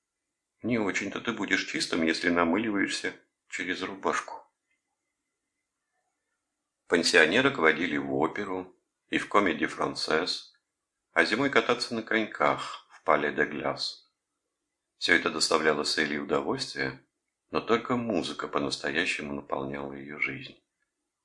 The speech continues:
Она написала матери, что хочет стать профессиональной пианисткой. В конце семестра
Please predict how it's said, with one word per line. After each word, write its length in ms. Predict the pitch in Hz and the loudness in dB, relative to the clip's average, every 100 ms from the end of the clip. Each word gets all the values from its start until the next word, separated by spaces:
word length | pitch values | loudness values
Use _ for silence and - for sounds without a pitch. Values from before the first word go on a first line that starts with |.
| _ _ _ - | _ _ _ 0
Она 260 | 80 78 | 4 4
написала 480 | 76 73 78 78 69 | 4 0 0 2 2
матери, 340 | 69 80 143 147 | 2 2 0 -4
что 220 | - - | -4 -4
хочет 320 | - - - | -4 -6 -6
стать 280 | - - - | -2 -2 0
профессиональной 720 | 127 - 110 - 69 76 90 | -6 -4 -4 -2 -2 -2 -4
пианисткой. 720 | - 87 - - - - _ _ _ _ _ _ _ _ _ _ _ _ _ _ _ | -6 -8 -8 -12 -12 -16 _ _ _ _ _ _ _ _ _ _ _ _ _ _ _
В 60 | - | 0
конце 300 | 85 80 82 | 2 2 0
семестра 800 | - 78 107 - 78 67 67 | 0 2 0 0 0 0 -4